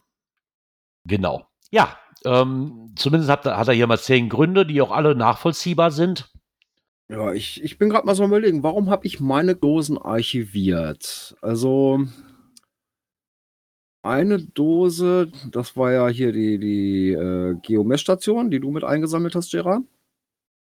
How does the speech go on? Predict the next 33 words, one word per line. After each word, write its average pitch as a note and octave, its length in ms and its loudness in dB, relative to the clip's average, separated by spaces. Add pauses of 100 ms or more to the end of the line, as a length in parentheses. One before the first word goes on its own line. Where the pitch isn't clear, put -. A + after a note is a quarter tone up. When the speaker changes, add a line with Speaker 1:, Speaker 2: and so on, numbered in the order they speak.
(760)
Speaker 2:
Einmal A#2 240 0
Speaker 1:
Ah, - 40 4
Speaker 2:
mit A2 80 0
Speaker 1:
diese A2+ 100 0
Speaker 2:
Locken- A#2+ 140 -2
Speaker 1:
Dri-, B2 200 2
der A2+ 160 2
Drive-In. A#2+ 540 0 (180)
Speaker 2:
Der A#2+ 140 2
Drive-In. C3+ 600 2 (180)
Speaker 1:
Ja. B2 420 0 (180)
Speaker 2:
Mm, D#3 500 2
ja, F3+ 240 2
war F3+ 160 2
so, F#3 140 2
so, F3 220 2 (140)
so, - 60 -6
mm, D3 500 -6
zwei A#2+ 340 2
Gründe. G2 380 0
Grund B2+ 240 2
eins E3+ 400 0
war, F3 300 2
mm, E3 320 2
so D3+ 100 2
ein D3+ 60 -2
bisschen, E3+ 300 2
weil D3 220 0
ewig D#3+ 260 2
die D3 220 0
Dose E3+ 280 0
verschwunden A2+ 480 -2
war. C3+ 180 2